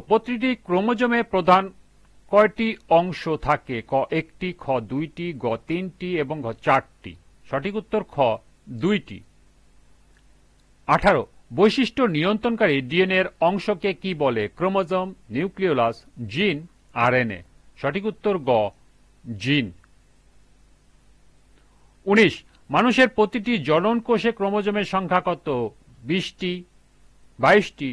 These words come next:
তেইশটি, ছিচল্লিশটি। সঠিক উত্তর গ, তেইশটি।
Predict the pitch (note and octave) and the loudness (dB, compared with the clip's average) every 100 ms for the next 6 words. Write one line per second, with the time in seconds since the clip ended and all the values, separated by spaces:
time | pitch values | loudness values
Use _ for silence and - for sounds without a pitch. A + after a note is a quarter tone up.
0 | A#2+ - - F3 G#3+ - - B2+ A2 _ | -10 -12 0 2 2 -2 -8 -8 -8 _
1 | _ _ _ _ - _ - D3 C3+ F3 | _ _ _ _ -20 _ -10 -8 -4 -2
2 | E3 B2 - F2 - _ _ _ _ _ | -2 -4 -10 -20 -20 _ _ _ _ _
3 | _ - - _ _ _ _ _ - - | _ -20 -20 _ _ _ _ _ -10 -2
4 | F3 A#3+ B3 - A#3+ D#3 B2+ A2 - _ | 0 0 -2 0 0 2 0 0 -6 _
5 | - - - C#3+ D#3 - - | -20 -12 0 2 2 -4 -12